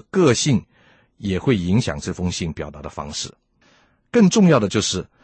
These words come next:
我们不可以把这封信当作严谨的神学著作去推敲。书信它不是严谨的神学著作，我不是说它里面没有神学，没有教义，而是说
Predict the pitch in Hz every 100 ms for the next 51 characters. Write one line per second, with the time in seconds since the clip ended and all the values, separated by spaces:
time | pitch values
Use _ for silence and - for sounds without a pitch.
0 | _ 101 113 - 160 - 98 98 78 -
1 | 90 104 98 92 71 87 87 82 80 92
2 | 90 110 180 - 87 82 95 _ _ _
3 | - - 110 107 170 - 95 98 - 113
4 | 85 101 - - 78 - 90 101 87 _
5 | _ _ _ - - 160 175 165 110 _
6 | _ _ - 104 95 120 - 92 - _
7 | _ _ 101 101 107 175 165 92 80 -
8 | - 90 104 90 87 101 90 92 82 131
9 | 123 123 117 104 90 92 127 117 - 80
10 | 87 - 78 - _ _ _ 82 92 135
11 | 85 - 110 87 104 - _ - - 101
12 | 107 107 98